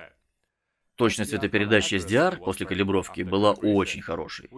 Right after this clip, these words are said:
Средняя дельта Ерор чуть выше единицы, и только один цвет превысил порог ощутимой для человека погрешности дельта Ерор на тройке,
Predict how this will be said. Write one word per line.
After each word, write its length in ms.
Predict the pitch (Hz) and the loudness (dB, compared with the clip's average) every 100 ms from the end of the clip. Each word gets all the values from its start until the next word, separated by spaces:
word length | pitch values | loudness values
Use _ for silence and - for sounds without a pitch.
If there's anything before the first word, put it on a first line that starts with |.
| 123 _ 120 | -20 _ -20
Средняя 440 | 120 113 107 98 95 | -4 2 2 2 2
дельта 280 | 98 95 95 | 2 2 2
Ерор 420 | 120 156 139 110 | 4 4 4 0
чуть 220 | - 139 | -2 0
выше 260 | 120 110 113 | 0 -2 -2
единицы, 520 | 107 127 107 - 87 107 85 _ | 0 0 0 -2 -10 -10 -16 _
и 120 | 95 104 | -6 2
только 340 | 120 107 110 | 4 4 2
один 400 | - 101 95 87 | 4 2 0 -4
цвет 380 | - 92 117 - - 156 107 | -4 0 0 0 -12 -14 -2
превысил 460 | 101 95 113 117 | 0 2 2 2
порог 340 | 85 92 95 98 | 0 2 2 0
ощутимой 460 | 101 82 104 104 | -6 -4 -2 0
для 100 | 92 | 0
человека 440 | 87 90 92 90 87 | 0 0 0 0 -2
погрешности 680 | 95 92 98 104 98 101 | -2 2 0 0 -4 -4
дельта 360 | 92 95 87 92 | 0 0 2 0
Ерор 380 | 90 92 92 95 | 2 2 2 0
на 100 | 95 | 0
тройке, 540 | 117 98 87 85 | 4 2 2 -6